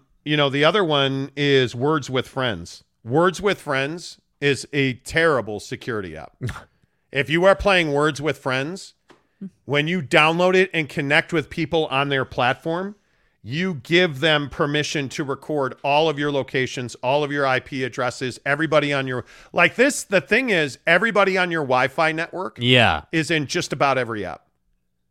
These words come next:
Speaker 1: So you give, and the reason they do that on a surface level is so that they can market to everybody on your Wi-Fi network.
Speaker 2: Yeah.
Speaker 1: That's the crazy thing.
Speaker 2: Yeah.
Speaker 1: And for, think about working at home now.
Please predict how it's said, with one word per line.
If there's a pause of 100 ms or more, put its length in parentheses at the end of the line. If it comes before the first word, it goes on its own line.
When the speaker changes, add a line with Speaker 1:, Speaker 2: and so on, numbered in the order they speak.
(280)
Speaker 1:
So
you
give, (280)
and
the
reason
they
do
that
on
a
surface
level (100)
is
so
that
they
can
market
to
everybody
on
your (280)
Wi-Fi
network.
Speaker 2:
Yeah. (840)
Speaker 1:
That's
the
crazy
thing. (180)
Speaker 2:
Yeah. (400)
Speaker 1:
And
for,
think
about
working
at
home
now.